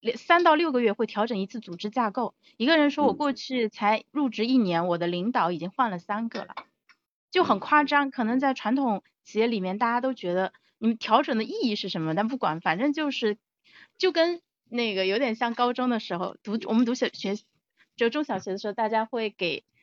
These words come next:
Speaker 1: 所有人都重新排一次座位一样。 <laughs>
Speaker 2: 为了改而改，
Speaker 1: 很有意思。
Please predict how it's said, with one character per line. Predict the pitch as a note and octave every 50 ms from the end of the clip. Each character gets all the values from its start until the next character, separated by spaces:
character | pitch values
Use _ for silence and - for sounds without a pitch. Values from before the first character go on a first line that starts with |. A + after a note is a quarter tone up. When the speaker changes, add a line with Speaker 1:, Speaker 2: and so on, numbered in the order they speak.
| _ _
Speaker 1:
所 | - - A#3 A#3
有 | C4+ B3+ G#3+
人 | F#3 F3 F3 F3+
都 | F#3 G3 F#3+
重 | - - F#3+ F#3+
新 | - A#3+
排 | A3+ - - F3+ E3+
一 | G#3
次 | A3+ - - A3
座 | - - B3+ A3
位 | G3+ F#3
一 | E3 D#3+ D3+
样。 | D#3 E3 - -
<laughs> | - F3+ - - _ _ _ _ _ _ _ _ _ _ _ _ - F#4 -
Speaker 2:
为 | D#3+ D#3+
了 | - -
改 | A3 G3+ - - F3
而 | F#3+ G#3+
改， | - - F#3+
Speaker 1:
很 |
有 |
意 |
思。 | -